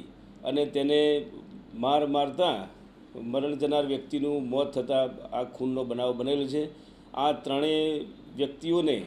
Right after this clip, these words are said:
કે જેઓએ આ ગુનો આચરેલ છે તેઓને ડિટેન કરવામાં આવ્યા છે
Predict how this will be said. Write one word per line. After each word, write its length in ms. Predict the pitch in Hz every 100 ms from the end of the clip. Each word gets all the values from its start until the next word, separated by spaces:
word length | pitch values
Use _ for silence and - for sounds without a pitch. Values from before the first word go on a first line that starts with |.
| -
કે 100 | 151
જેઓએ 460 | 123 143 151 151 151
આ 100 | 143
ગુનો 300 | 127 131 147
આચરેલ 460 | 143 131 147 160 139
છે 440 | 139 107 - - - - -
તેઓને 400 | 139 143 147 143
ડિટેન 340 | 131 127 151 147
કરવામાં 440 | 147 151 151 151
આવ્યા 160 | 147 147
છે 180 | 143